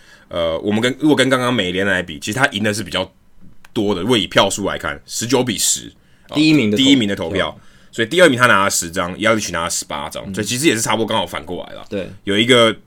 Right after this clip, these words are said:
Speaker 1: 第一名投给了 Rendon，Anthony Rendon，所以，呃，其实来看 Bellinger 跟 Yelich，如果你以数据上来看，或是以W A R值来看，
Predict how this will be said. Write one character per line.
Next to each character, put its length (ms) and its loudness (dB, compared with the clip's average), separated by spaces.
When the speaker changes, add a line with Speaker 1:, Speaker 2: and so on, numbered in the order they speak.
Speaker 1:
第 140 2
一 20 2
名 140 0
投 160 -4
给 100 -6
了 180 -6
Rendon，Anthony 800 -6
Rendon， 380 -10
所 160 2
以， 140 2
呃， 340 -2
其 220 0
实 160 0
来 160 4
看 260 2
Bellinger 440 2
跟 160 -2
Yelich， 460 -4
如 120 -2
果 100 4
你 140 -2
以 440 -12
数 240 -4
据 160 -6
上 180 -4
来 120 -10
看， 140 -14
或 80 -12
是 160 -10
以 80 -12
W 260 -8
A 40 -4
R 160 -6
值 120 -12
来 80 -10
看， 240 -16